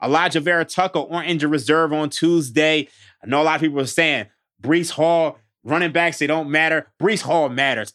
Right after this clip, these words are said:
and it's really gonna hurt for this matchup. And you look at this Jets offensive line, they're already down Mekhi Becton. Vera Tucker's, I mean, he's huge. He's versatile.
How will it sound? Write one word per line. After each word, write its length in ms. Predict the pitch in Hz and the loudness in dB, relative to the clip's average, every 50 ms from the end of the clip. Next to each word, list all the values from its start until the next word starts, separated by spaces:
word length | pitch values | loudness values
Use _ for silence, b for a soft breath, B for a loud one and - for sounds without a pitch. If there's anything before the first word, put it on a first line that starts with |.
| - | -10
and 200 | 156 143 123 120 - - | -10 -10 -10 -10 -4 -4
it's 220 | 156 151 - - | -4 -2 -2 0
really 240 | 135 180 190 180 156 | 0 2 2 2 2
gonna 160 | 160 160 147 | 0 0 0
hurt 240 | 127 156 160 151 - | 0 0 -2 -2 -2
for 80 | 147 | -4
this 160 | 143 143 - 139 | -6 -6 -4 -2
matchup. 600 | 143 147 147 143 - - 143 143 143 127 B B B B B - | 0 0 0 0 0 0 0 0 0 -2 B B B B B -2
And 360 | 147 156 151 147 147 135 117 _ _ _ - | 0 2 2 0 -2 -4 -8 _ _ _ -4
you 100 | 135 151 | -2 0
look 160 | 175 175 165 | 0 0 -2
at 80 | 170 131 | -4 -4
this 140 | 156 147 | -6 -6
Jets 320 | 123 113 156 175 170 - 160 | -2 0 0 0 0 0 -2
offensive 360 | 151 147 135 147 - 143 127 | -4 -2 -4 -4 -6 -6 -4
line, 380 | 127 147 156 151 143 135 127 123 _ _ _ - | -2 0 0 2 0 0 -2 -4 _ _ _ -2
they're 80 | - 131 | 0 2
already 280 | 151 165 170 170 165 | 2 2 2 0 -2
down 280 | 147 165 165 165 160 156 | 0 0 0 0 0 -2
Mekhi 400 | 151 - - 160 156 156 147 120 | -4 -2 0 0 0 0 0 0
Becton. 480 | 151 151 151 - - 156 147 139 127 _ _ _ _ _ - | 0 -2 -2 -2 -4 -4 -4 -4 -8 _ _ _ _ _ -4
Vera 240 | - 202 233 220 | -2 0 0 0
Tucker's, 460 | 175 - - 190 185 - 135 120 117 - | -2 0 0 0 0 -2 -4 -8 -6 -6
I 60 | 151 | -4
mean, 220 | 147 151 156 143 - | -2 -2 -2 -2 -2
he's 240 | 170 208 214 - | -2 -4 -4 -2
huge. 440 | - 156 196 208 160 110 90 - - _ _ _ _ - | -2 -2 0 0 0 0 -2 -10 -18 _ _ _ _ -4
He's 220 | - 165 170 135 | -2 -2 0 0
versatile. 800 | 110 139 180 190 180 180 151 - 175 175 175 175 170 165 156 - | 0 0 0 0 0 -4 -6 -2 0 0 2 2 0 0 -2 -6